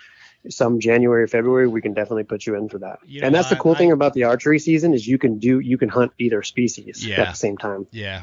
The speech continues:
Speaker 2: we're gonna be doing rifle. We're gonna be doing rifle, right?
Speaker 1: We're gonna be doing rifle.
Speaker 2: Yeah.
Speaker 1: So
Speaker 2: Do
Speaker 1: I would
Speaker 2: I
Speaker 1: suggest that you, you need to be proficient. I would say probably be comfortable shooting out to five hundred.
Speaker 2: Okay.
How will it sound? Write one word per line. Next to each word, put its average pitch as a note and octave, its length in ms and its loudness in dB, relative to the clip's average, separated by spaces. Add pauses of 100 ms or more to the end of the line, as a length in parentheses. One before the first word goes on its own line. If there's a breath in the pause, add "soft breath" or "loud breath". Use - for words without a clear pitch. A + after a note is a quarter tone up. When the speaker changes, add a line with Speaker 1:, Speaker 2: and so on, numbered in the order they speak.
(120)
Speaker 2:
we're F3 120 -8
gonna A3 140 -4
be F3 80 -4
doing D3 240 -4
rifle. D3+ 380 -6 (260)
We're C#3 140 -14
gonna D#3+ 100 -12
be C#3 80 -12
doing C#3 200 -14
rifle, C#3 280 -16
right? B2+ 100 -2
Speaker 1:
We're C3 80 4
gonna D3+ 140 6
be D3 80 6
doing D3+ 140 6
rifle. B2 440 0
Speaker 2:
Yeah. G#2+ 160 -14 (720 soft breath)
Speaker 1:
So D#3+ 120 2
Speaker 2:
Do B2+ 40 4
Speaker 1:
I C3+ 100 4
would E3 120 6
Speaker 2:
I - 40 -6
Speaker 1:
suggest D3+ 400 2
that D3+ 240 2 (360)
you, C#3 400 0
you C3+ 140 0
need C#3+ 220 2
to D#3 40 0
be D3+ 180 2
proficient. D3 560 -2 (320)
I C#3 80 2
would C#3+ 140 4
say F#3 160 4
probably E3 400 2
be C3+ 60 4
comfortable C3+ 420 -2
shooting C#3 280 0
out A#2 120 0
to A2+ 60 -16
five G#2+ 200 -2
hundred. F#2+ 280 -10 (480)
Speaker 2:
Okay. D#3+ 260 -6